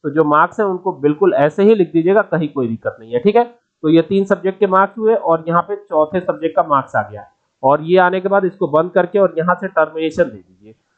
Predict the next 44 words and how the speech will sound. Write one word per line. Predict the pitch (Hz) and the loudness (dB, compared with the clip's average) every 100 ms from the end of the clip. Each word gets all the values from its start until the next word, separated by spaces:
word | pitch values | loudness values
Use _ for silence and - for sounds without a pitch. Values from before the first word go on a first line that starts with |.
| _ | _
Termination | 175 175 190 185 214 | -2 -2 -2 0 2
देने | 208 202 | 4 4
के | 196 | 4
बाद | 208 202 | 2 2
अब | 175 196 | 0 -2
इसको | 196 - 208 | -4 -4 0
चलाना | 202 175 175 196 | 2 4 4 2
है, | 202 | 0
तो | 196 | -4
पहले | 190 175 180 | -6 -2 -2
तो | 185 | -2
school | 180 190 190 | -8 -6 -2
management | 180 175 175 185 175 | 0 0 -2 -8 -2
ये | 165 | 0
जो | 170 | 2
ओपन | 160 165 175 | 0 0 0
है | 180 | -2
इसको | 170 175 | -6 -12
close | - 170 175 | -12 -10 -4
करिएगा | 190 175 170 175 185 _ _ _ | -2 0 0 0 -2 _ _ _
और | 165 | -4
close | 185 220 226 | 0 0 2
करके | 220 202 | 0 0
यहाँ | 214 202 | 0 0
से | 190 | -2
query | 196 180 180 | -2 0 2
design | 170 165 175 | 2 2 0
पे | 175 | 0
जाके | 170 160 170 | -2 -2 -6
इसको | 175 170 | -10 -6
run | 135 117 117 | -4 -4 -6
करवा | 110 113 | -6 -8
दीजिएगा। | 127 139 | -6 -4
तो | 170 202 | -4 -2
कह | 247 254 | 2 4
रहा | 262 | 4
है | |
you | 226 233 | 2 2
are | 233 | 4
about | 196 190 196 | 2 0 0
to | 202 | -2
append | 190 190 175 | -2 -2 0
one | 139 139 | -2 -2
row, | 117 123 | -6 -14